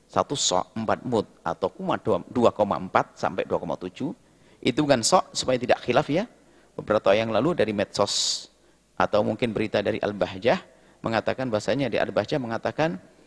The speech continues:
zakat fitrah adalah dua koma tujuh, di pondok pesantren dua koma tujuh.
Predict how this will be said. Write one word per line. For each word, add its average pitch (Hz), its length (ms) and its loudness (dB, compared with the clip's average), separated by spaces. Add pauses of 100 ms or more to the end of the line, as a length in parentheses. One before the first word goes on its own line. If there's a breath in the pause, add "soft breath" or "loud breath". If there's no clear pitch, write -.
(160 soft breath)
zakat 107 400 -2
fitrah - 320 -2
adalah 123 160 0
dua 113 160 -2
koma 107 240 -2
tujuh, 101 400 -8 (480)
di 120 80 2
pondok 92 320 0
pesantren 113 240 -4
dua 104 80 0
koma 98 160 -2
tujuh. - 400 -6